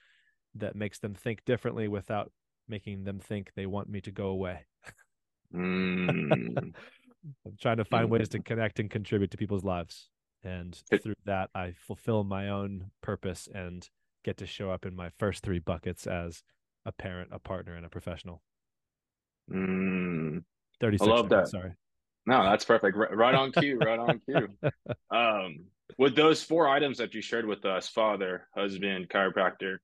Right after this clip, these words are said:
Speaker 2: um, and one more.
Speaker 1: Person.
Speaker 2: Did I miss one? Person. Um, is
Speaker 1: Yeah.
Speaker 2: that in any particular hierarchy or ranking at all, or are they all kind of all
Speaker 1: Totally.
Speaker 2: balanced?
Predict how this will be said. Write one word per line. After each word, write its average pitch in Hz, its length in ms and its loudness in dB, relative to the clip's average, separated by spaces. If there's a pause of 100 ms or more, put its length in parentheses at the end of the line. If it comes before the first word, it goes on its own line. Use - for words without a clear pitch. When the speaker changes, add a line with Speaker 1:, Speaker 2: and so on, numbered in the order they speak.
(200)
Speaker 2:
um, 85 520 -12 (440)
and 90 80 -12
one 95 160 -4
more. 85 280 -4 (600)
Speaker 1:
Person. 92 260 -2
Speaker 2:
Did 85 100 -6
I 90 40 -4
miss 98 180 -4
one? - 100 -12 (260)
Person. 101 380 4 (300)
Um, 113 200 6
is 110 140 6
Speaker 1:
Yeah. 123 200 8
Speaker 2:
that 123 80 0
in 120 260 4
any 127 200 6
particular 110 1120 2
hierarchy 110 500 0
or 107 120 -2
ranking 110 400 -4
at 101 120 2
all, 160 180 6
or 110 120 6
are 95 40 0
they 98 160 0
all 98 160 -2
kind 101 200 -6
of 95 140 -6
all 95 180 4
Speaker 1:
Totally. 101 380 4
Speaker 2:
balanced? 98 480 -2